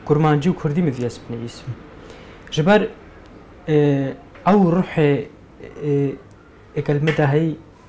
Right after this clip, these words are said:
ew ruh bi xwî kurmanciya. Zê çawa mesela karibim, e, careka dî, e, yani wê ruhî hinekî heta ez karibim, xwe careka dî ê Erebî de ava bikim. Ez ê karibim ruhek, ez ê karibim wê ruhê, e, e,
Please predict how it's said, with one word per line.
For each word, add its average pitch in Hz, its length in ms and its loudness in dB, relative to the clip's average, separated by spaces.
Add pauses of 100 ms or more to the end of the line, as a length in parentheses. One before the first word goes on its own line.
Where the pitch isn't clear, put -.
(280)
ew 139 140 0
ruh 156 200 -2
bi - 200 -8
xwî 156 140 -4
kurmanciya. 131 580 -6 (680)
Zê 139 140 -10
çawa 160 260 2
mesela 135 400 -2
karibim, 135 360 -4 (680)
e, 131 340 -8 (640)
careka 143 480 0
dî, 147 320 -6
e, - 20 -6 (480)
yani 135 140 -4
wê 143 200 -2
ruhî 135 300 -6
hinekî 131 300 -8
heta 131 320 -6
ez 127 120 -12
karibim, 131 400 -8 (400)
xwe - 120 -8
careka 135 340 -4 (100)
dî 135 40 -8
ê 135 300 -6
Erebî 127 220 -4
de 135 80 -6
ava 131 360 -4
bikim. 160 220 -12 (120)
Ez 127 140 -10
ê 127 40 -6
karibim 143 380 -4
ruhek, 143 320 -2 (180)
ez 143 160 -4
ê 135 60 -2
karibim 143 300 -2
wê 151 160 2
ruhê, 151 380 -4 (600)
e, 143 60 -2
e, 131 1040 -6